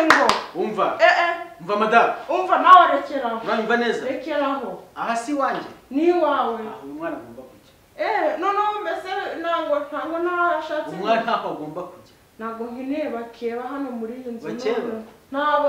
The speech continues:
Speaker 1: nkeneye.
Speaker 2: None se usanze ndyamanye nawe?
Speaker 1: Ibyo mwari murimo biteye
Speaker 2: Ibiki se
Speaker 1: isoni.
Speaker 2: kuvugisha umwana uba mu rugo, uyu si nk'umwana wanjye?
Speaker 1: Ariko mana yanjye,
Speaker 2: Eh?
Speaker 1: kuvugana no gukoraho biratandukanye.
Speaker 2: Nakoze hehe se?
Speaker 1: Wamukoraga se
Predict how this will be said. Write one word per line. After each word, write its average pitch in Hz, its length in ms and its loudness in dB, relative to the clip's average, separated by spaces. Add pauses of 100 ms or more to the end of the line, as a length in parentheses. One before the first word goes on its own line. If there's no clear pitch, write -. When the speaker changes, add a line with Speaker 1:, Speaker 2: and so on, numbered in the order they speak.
Speaker 1:
nkeneye. 277 600 -4 (320)
Speaker 2:
None 240 180 -2
se 254 80 -4
usanze 208 300 -4
ndyamanye 208 420 -4
nawe? 233 240 -4 (220)
Speaker 1:
Ibyo 285 260 -4 (100)
mwari 320 180 4
murimo 330 380 0 (100)
biteye 254 320 -4
Speaker 2:
Ibiki 330 260 6
se 381 80 2
Speaker 1:
isoni. 269 300 0
Speaker 2:
kuvugisha 330 500 -4
umwana 311 220 -2
uba 302 140 4
mu 233 160 0
rugo, 285 220 -6
uyu 220 160 -10
si 277 140 -12
nk'umwana 285 400 -2
wanjye? 175 240 -6 (180)
Speaker 1:
Ariko 440 380 -2
mana 277 420 -2
yanjye, 202 360 -6 (120)
Speaker 2:
Eh? 233 160 -6
Speaker 1:
kuvugana 415 600 6
no 415 100 2 (100)
gukoraho 370 440 2
biratandukanye. 277 800 -2
Speaker 2:
Nakoze 302 440 2
hehe 285 300 -2
se? - 120 -10
Speaker 1:
Wamukoraga 392 560 4 (140)
se 427 60 -4